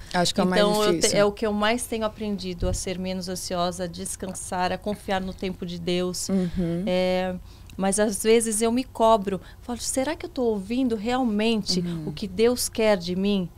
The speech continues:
Speaker 2: O que eu mais peço pra Deus, "Deus, me deixe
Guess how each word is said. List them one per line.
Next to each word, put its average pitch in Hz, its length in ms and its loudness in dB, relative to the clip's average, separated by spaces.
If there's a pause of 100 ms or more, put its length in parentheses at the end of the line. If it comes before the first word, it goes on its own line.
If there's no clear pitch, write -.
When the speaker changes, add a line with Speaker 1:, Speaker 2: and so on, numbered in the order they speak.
(180)
Speaker 2:
O - 40 -14
que - 120 0
eu 240 60 4
mais 277 420 0
peço 208 340 0
pra 202 180 -2
Deus, 190 400 -4
"Deus, 240 300 0
me 226 220 -6
deixe 254 580 0